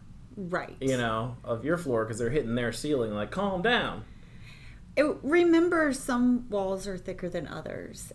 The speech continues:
Speaker 1: at,
Speaker 2: Mm.
Speaker 1: at, you know, the different condo buildings. And you wanna, you want to be mindful of your neighbors.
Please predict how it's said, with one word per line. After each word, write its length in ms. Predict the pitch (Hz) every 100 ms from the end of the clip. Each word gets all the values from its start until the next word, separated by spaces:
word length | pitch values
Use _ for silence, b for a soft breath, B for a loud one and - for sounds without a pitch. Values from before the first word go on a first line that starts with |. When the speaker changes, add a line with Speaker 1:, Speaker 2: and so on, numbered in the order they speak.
| -
Speaker 1:
at, 180 | 104 107
Speaker 2:
Mm. 240 | 110 - 170
Speaker 1:
at, 80 | - -
you 140 | 247
know, 140 | 214 151
the 100 | -
different 300 | 165 165 110
condo 800 | - 180 170 160 151 151 160 170
buildings. 580 | 165 151 151 165 185 - B B B B -
And 640 | 214 202 202 196 196 202 -
you 220 | - 214 233
wanna, 460 | 277 320 320 208 - - B B B B B B - B B B B B B - - -
you 220 | - 208 214
want 380 | 190 220 247 -
to 60 |
be 120 | 233 233
mindful 720 | 196 160 156 160 170 165 -
of 180 | 156 151
your 140 | 165
neighbors. 800 | 156 139 127 90 85 - - -